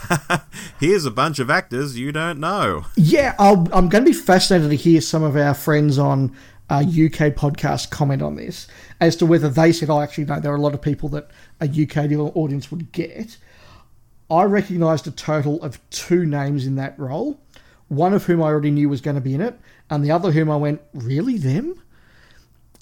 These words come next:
Speaker 2: And
Speaker 1: Was
Speaker 2: so
Speaker 1: it
Speaker 2: <laughs> it wasn't a great
Speaker 1: W-, w-,
Speaker 2: intro for me.
Speaker 1: So it would have been Alan Cumming, who you know, I'm sure.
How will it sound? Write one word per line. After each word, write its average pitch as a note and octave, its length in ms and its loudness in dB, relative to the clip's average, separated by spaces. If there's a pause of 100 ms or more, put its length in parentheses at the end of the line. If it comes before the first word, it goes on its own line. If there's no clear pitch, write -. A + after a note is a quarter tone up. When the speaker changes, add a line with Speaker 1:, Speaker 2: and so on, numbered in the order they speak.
(100)
Speaker 2:
And D3 140 0
Speaker 1:
Was - 100 -2
Speaker 2:
so E3+ 120 2
Speaker 1:
it - 80 4
Speaker 2:
<laughs> - 0 -
it B3 140 4
wasn't G#3+ 320 2
a F#3 60 2
great G#3+ 400 -2 (540)
Speaker 1:
W-, - 140 -8 (160)
w-, A#2 300 -8
Speaker 2:
intro G#3+ 340 0
for E3+ 140 -4
me. - 500 -6
Speaker 1:
So C3 260 -2
it C#3 40 0
would E3+ 100 -2
have F#3 100 -2
been C#3+ 380 -4 (120)
Alan C#3 280 -2
Cumming, A2 400 -4
who G#2+ 100 -6
you G2 140 -6
know, F2 280 -4
I'm F2+ 100 -10
sure. F#2 420 -12